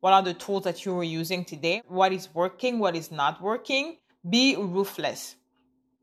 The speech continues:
And then look at the different steps that I mentioned in the previous podcast, which was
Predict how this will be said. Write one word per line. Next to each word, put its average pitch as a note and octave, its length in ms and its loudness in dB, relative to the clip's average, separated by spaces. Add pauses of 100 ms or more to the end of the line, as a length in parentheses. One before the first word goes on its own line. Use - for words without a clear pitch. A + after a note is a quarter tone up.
And G3 240 2
then A#3+ 340 6
look C4 180 -2
at B3+ 140 4
the G#3 80 -2
different G3 440 -8
steps - 480 -2
that E3 180 2
I D#3 120 2
mentioned D#3+ 560 -6 (100)
in F3+ 280 -4 (100)
the E3+ 160 -6
previous F3 640 -6 (400)
podcast, C#4 460 8 (200)
which F3+ 240 -14
was E3+ 400 -4